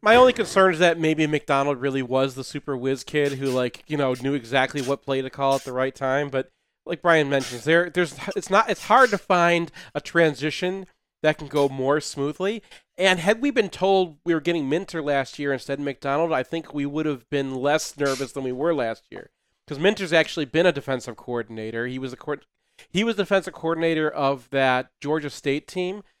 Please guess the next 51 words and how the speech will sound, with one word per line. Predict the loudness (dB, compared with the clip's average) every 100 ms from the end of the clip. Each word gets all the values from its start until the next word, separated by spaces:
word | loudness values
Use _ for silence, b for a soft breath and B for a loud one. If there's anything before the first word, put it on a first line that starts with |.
| _ 2
that, | 2
like, | 2 -2 -2
put | -4
a | -4
super | -8 -10 -12
scare | -8 -4 -2 -4
into | -6
Wisconsin, | -10 -8 -4 -4 -4 -10
if | -14 -12
you | -12
remember | -12 -10
that. | -8 -8 _ _
I | -14
don't | -12
know | -12
if | -12
anyone | -12 -10
else | -10 -10
remembers | -10 -6 -6 -8 B B 0
Wisconsin | 0 6 6 8 6
<laughs> |
almost | 8 6 6
losing | 4 4 0 0
to, | 6 6 6 2 B 2
to | 4
a | 4
team | 4 4
that | 6
had | 4 6
just | 4 4
moved | 0 2
up | 2 4
to |
F | 2 2
B | 4
S, | 4 4 2
but, | 0 -2 _ _ _
um, | 6 6 6 0 0
that | 2 2
was | 0
Minter's | -2 -2 -4
defense. | -4 -4 -2 -6 0
Now, | 2 2
his | 0
dad | 0 2 2 0
was | -8
still | -6 -6
coaching | -4 -6 -6 -8
with | -8
him | -8 -8
there, | -12 -14